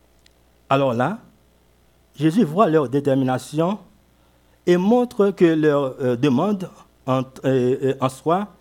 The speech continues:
n'est pas critiquable, qu'il n'est pas interdit d'être ambitieux, d'avoir des rêves, mais que cette ambition doit passer par Dieu seul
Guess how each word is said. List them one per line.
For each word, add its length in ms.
n'est 140
pas 220
critiquable, 680
qu'il 160
n'est 140
pas 220
interdit 580
d'être 520
ambitieux, 640
d'avoir 400
des 120
rêves, 360
mais 160
que 120
cette 320
ambition 720
doit 360
passer 560
par 280
Dieu 460
seul 560